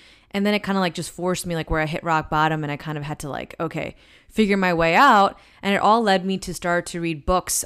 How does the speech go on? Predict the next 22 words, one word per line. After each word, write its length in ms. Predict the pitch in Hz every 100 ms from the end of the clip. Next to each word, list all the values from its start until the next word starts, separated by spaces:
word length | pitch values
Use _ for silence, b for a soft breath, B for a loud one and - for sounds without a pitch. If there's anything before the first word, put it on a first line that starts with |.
| -
on, 340 | 160 156 151
like, 220 | 139 156
Think 160 | 170 156
and 100 | 160
Grow 180 | 160 156
Rich, 520 | 240 240 226 220 -
The 140 | -
Secret, 840 | - 226 233 226 - 208 202 190 - b b b b
um, 480 | 170 165 156 156 156 -
Ask 320 | 180 160 -
and 80 | 160
It's 160 | 143
Given, 800 | - 233 214 196 190 180 175 175 - b b b
The 320 | - 170 160 160
Mindset 640 | 180 208 220 214 220 202
Movement, 920 | 190 185 185 165 170 170 165 165 160 -
Emotional 460 | 170 170 175 - 175
Intelligence, 800 | 160 220 233 214 180 185 180 165
and 60 | 180
all 160 | 208
these 180 | 220 208
books 480 | 147 190 170 - -